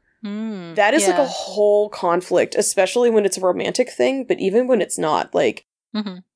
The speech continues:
Speaker 2: I would definitely say that that is, like, another kind of conflict that you can play with, because people get really emotional about their characters. It's a huge time investment for people to play role-playing games, and especially for kids who aren't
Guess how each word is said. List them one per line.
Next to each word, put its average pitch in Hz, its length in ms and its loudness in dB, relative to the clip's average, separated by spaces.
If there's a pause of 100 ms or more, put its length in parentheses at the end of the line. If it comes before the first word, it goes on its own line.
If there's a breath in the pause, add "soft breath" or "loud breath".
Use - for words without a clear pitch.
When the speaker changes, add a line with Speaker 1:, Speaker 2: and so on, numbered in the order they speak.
(300)
Speaker 2:
I 214 100 4
would 208 140 0
definitely 190 260 0
say 180 200 0
that 165 180 -4
that 160 200 0
is, 117 200 -2
like, 87 340 -4
another 175 400 0
kind - 180 -4
of - 60 -8
conflict - 460 -6
that - 180 -4
you 147 80 -2
can - 160 -4
play 151 220 2
with, - 320 -2
because 190 460 -2
people 226 320 -2
get 381 180 -4
really 247 260 -2
emotional 185 600 0
about 175 320 0 (340)
their 214 100 2
characters. 285 600 0
It's - 100 -4
a 202 60 -2
huge 202 360 -2
time 175 280 0
investment - 560 -2
for 185 100 -4
people 180 320 -2
to 180 140 -2
play 160 480 0 (300 loud breath)
role-playing 180 440 2
games, 165 460 0 (320 loud breath)
and 202 320 4
especially 220 400 2
for 202 120 0
kids 196 380 0
who 196 160 -2
aren't 175 340 0